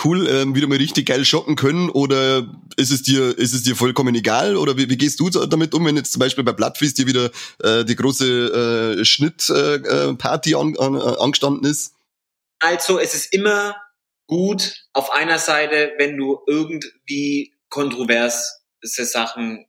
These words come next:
Speaker 2: äh, machst oder, ähm, aufmerksam, weil das ist der einzige,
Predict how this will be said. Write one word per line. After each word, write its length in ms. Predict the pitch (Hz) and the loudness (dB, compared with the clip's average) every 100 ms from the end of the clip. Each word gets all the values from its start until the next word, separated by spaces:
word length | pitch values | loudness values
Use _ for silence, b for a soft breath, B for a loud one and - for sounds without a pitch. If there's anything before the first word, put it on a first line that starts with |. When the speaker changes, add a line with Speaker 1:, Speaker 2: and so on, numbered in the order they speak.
| _ | _
Speaker 2:
äh, 120 | 110 | -8
machst 460 | 110 117 156 - - | -4 -2 -2 -6 -4
oder, 560 | 117 117 113 113 110 - | -2 0 0 0 -4 -6
ähm, 360 | 107 110 117 117 - | -4 -2 -4 -8 -8
aufmerksam, 880 | - 120 131 117 - 120 117 117 113 _ _ _ - 120 113 - _ | -4 -4 -4 -6 -4 -4 -2 -4 -8 _ _ _ -18 -16 -16 -18 _
weil 180 | 127 131 | -4 -2
das 200 | 151 156 | -2 -2
ist 80 | |
der 160 | - - | -2 0
einzige, 560 | 143 165 175 165 151 | -2 -2 -6 -2 -2